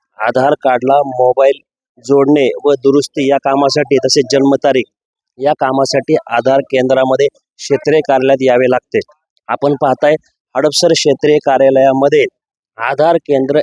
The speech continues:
एका पत्र्याच्या ऑफिसमध्ये चालतंय. त्या ठिकाणी दोनच मशीन आहेत. या ठिकाणी शंभर ते दीडशे महिला रांगेमध्ये उभा आहेत आणि आधार केंद्रामध्ये प्रचंड गर्दी झालेली असताना, या ठिकाणी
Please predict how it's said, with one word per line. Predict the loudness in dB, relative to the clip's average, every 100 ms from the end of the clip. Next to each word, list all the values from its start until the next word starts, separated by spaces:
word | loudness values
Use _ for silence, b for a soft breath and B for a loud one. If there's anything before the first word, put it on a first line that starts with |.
| -4
एका | -8 -2 -4 _
पत्र्याच्या | -8 -6 -2 -2 -2 0 0 0 -2
ऑफिसमध्ये | -2 -2 0 0 0
चालतंय. | 0 0 -2 0 -2 -2 _ _
त्या | -6
ठिकाणी | -2 0 2
दोनच | 2 0 2 0 0
मशीन | -2 0 -2
आहेत. | 0 -2 -4 _ _ _ _ _ _ _
या | -2
ठिकाणी | -2 -2 0 2 2 0 -6 _
शंभर | -10 -2 0 0 0
ते | 0
दीडशे | 0 0 0 2
महिला | 2 2 2 2 -2 _ _ _ -8
रांगेमध्ये | -4 -2 0 2 2 2
उभा | 2 2
आहेत | 0 -2 -4 _ _ _ _ _
आणि | -8 -6
आधार | -6 -6 0 0
केंद्रामध्ये | 0 0 0 2 0 0 0
प्रचंड | -2 -2 0 2
गर्दी | 2 0 0
झालेली | 0 2 2 2
असताना, | 0 0 -2 2 2
या | 2
ठिकाणी | 0 0 0 0